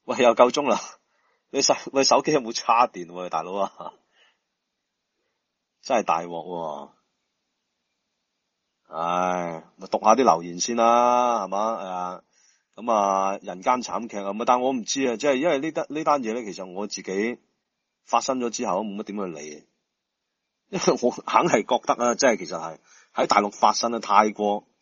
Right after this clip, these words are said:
common 啦，呢單嘢係，亦都唔覺得意外，係嘛？Hello，話細良自-，喂，放棄埋添喎，大佬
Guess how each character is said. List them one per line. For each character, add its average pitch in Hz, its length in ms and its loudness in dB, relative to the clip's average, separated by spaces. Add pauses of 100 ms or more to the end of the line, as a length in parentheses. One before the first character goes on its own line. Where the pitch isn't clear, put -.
common 123 400 -6
啦， 78 80 -14
呢 98 120 -8
單 101 180 -2
嘢 80 140 -12
係， - 180 -14 (840)
亦 247 80 -6
都 - 180 8
唔 98 120 0
覺 113 100 -6
得 151 120 2
意 98 260 -2
外， 80 240 -6 (840)
係 98 120 -4
嘛？ 120 220 6 (2750)
Hello， 123 720 6
話 113 300 0
細 117 300 -2
良 92 180 -10
自-， 107 220 -8
喂， 120 100 -6
放 117 300 -2
棄 117 200 -4
埋 92 260 -6
添 127 140 -8
喎， 113 120 -6
大 95 100 -2
佬 95 120 -6